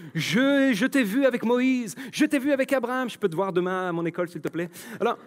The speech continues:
il y a toujours des, des neuf un un comme ça. Alors, même si c'était un peu bancal, je savais toujours que la prière est, est quelque part, là. Il y a, il y a peut-être Dieu qui me regarde. Alors, s'il me regarde, ça pourrait être bien que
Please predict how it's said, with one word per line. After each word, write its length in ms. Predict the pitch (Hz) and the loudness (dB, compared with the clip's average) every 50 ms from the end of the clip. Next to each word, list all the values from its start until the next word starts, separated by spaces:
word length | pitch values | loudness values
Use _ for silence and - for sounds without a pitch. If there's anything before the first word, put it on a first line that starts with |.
| - - - - - - - - - - - _ _ | -20 -20 -20 -20 -20 -20 -20 -20 -20 -20 -20 _ _
il 60 | - 185 | 2 2
y 20 | |
a 40 | 226 | 2
toujours 280 | - 269 254 311 320 | 4 4 4 4 4
des, 160 | 247 240 233 196 | 4 4 4 4
des 100 | 202 214 | 4 4
neuf 240 | 214 247 240 - | 4 4 2 0
un 140 | 202 202 208 202 | 0 -2 0 0
un 160 | 208 208 190 | 0 -2 0
comme 140 | 185 170 165 | -2 -4 -2
ça. 100 | - 190 | 0 0
Alors, 180 | 196 208 - - - - _ _ - | 0 0 -2 -6 -20 -20 _ _ 0
même 280 | 175 208 320 381 403 | 2 4 4 4 4
si 160 | 370 - - 302 | 2 0 -2 -4
c'était 200 | - - 262 262 | -2 0 2 2
un 100 | 247 226 | 2 2
peu 120 | 277 285 | 0 0
bancal, 400 | 220 233 214 - - 269 277 277 | 0 -2 -4 -2 -2 -2 -2 -2
je 60 | - - | -4 -2
savais 220 | - 220 190 - | -2 -2 -2 -2
toujours 280 | - 220 226 311 320 - | -6 -4 -6 -6 -4 0
que 220 | - 185 165 151 - - - _ _ _ | 0 0 0 0 -6 -20 -20 _ _ _
la 180 | 190 175 170 175 | 0 0 0 0
prière 460 | - - - 190 202 226 240 220 185 | -2 -4 -4 0 2 2 2 2 0
est, 100 | 170 156 | 0 0
est 120 | - 170 151 | -2 -4 0
quelque 240 | - 175 165 175 | 0 -2 -2 -2
part, 260 | - 180 160 147 127 120 | -4 -4 -4 -4 -6 -6
là. 200 | 123 117 113 120 | -8 -10 -12 -12
Il 60 | 127 135 | -10 -10
y 20 | |
a, 40 | 139 | -10
il 60 | 147 | -8
y 60 | 151 | -10
a 40 | 147 | -6
peut-être 200 | _ - 208 170 | _ 0 0 0
Dieu 100 | 151 208 | 0 -2
qui 140 | 214 - 202 | -2 0 0
me 60 | 175 | 2
regarde. 340 | 165 170 156 180 202 190 165 | 2 2 0 0 -2 -2 -4
Alors, 140 | 143 147 - | -4 -6 -6
s'il 140 | - 202 | -4 -4
me 40 | 196 | -4
regarde, 320 | 175 170 165 175 180 175 160 | -4 -2 -4 -4 -4 -6 -8
ça 100 | - 131 | -12 -14
pourrait 180 | - 156 156 | -6 -4 -4
être 80 | 151 143 | -4 -4
bien 180 | 151 175 180 | -6 -8 -8
que 100 | 175 175 | -8 -12